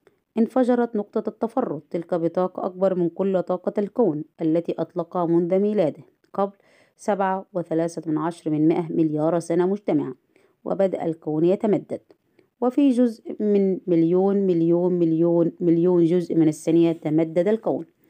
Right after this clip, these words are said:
لحجم أكبر من حجم الذرة بمليون، مليون، مليون،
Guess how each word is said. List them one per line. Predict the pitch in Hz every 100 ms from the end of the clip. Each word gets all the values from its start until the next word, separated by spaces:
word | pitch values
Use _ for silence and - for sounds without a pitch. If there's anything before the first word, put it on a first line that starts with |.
| - _ _ 165
لحجم | - 208 220 208
أكبر | - 196 185 208 214
من | 190 160
حجم | - 175 175 196
الذرة | 175 165 180 180
بمليون، | 170 165 160 156 156 160 170 185 185 -
مليون، | 165 151 151 156 160 - -
مليون، | 160 156 151 156 170